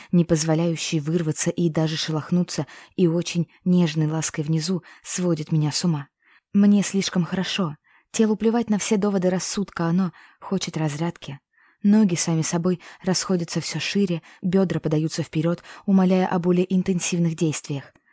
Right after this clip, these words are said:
Сережа дает мне то, чего хочет мое тело, и оргазм не заставляет себя ждать. Такой сильный и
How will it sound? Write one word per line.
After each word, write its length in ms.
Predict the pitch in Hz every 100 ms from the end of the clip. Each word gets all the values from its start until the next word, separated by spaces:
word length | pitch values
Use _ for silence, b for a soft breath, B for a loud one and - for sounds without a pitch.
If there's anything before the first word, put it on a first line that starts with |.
| b
Сережа 580 | - - 220 220 190 185 B B
дает 340 | 190 180 185
мне 200 | 175 165
то, 260 | 160 196 196 B B
чего 260 | - 180 160
хочет 340 | - 156 160
мое 220 | 160 160
тело, 300 | 156 - 190
и 320 | 160 - 180 170 B
оргазм 480 | 170 165 165 170 175
не 100 | 165
заставляет 480 | 160 - 175 175 170
себя 220 | - 175
ждать. 340 | 180 160 - - _ _ _
Такой 280 | - 165 170
сильный 440 | 151 - 175 156 156
и 300 | 175 160